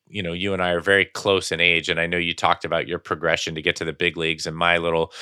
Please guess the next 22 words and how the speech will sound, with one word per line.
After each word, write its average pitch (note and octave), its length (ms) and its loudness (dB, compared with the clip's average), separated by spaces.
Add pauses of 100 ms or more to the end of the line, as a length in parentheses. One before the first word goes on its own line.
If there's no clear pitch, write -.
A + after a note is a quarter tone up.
(220)
journey F2 400 4
of D#2+ 240 0
A G#2 200 4
ball, F#2 380 8
couple F#2 300 0
years E2+ 260 2
at D#2+ 120 -8
double A#2+ 340 6
A, G2 240 8
back E2+ 280 2
to F2+ 140 0
A B2+ 120 6
ball, G#2+ 280 6
double G2 400 2
A, F2+ 140 6
triple A#2+ 400 2
A, G2+ 140 4
triple A2 360 0
A. F#2 220 4 (460)
Um, F#2 420 4 (480)
these C3+ 260 4
guys, F#2+ 560 4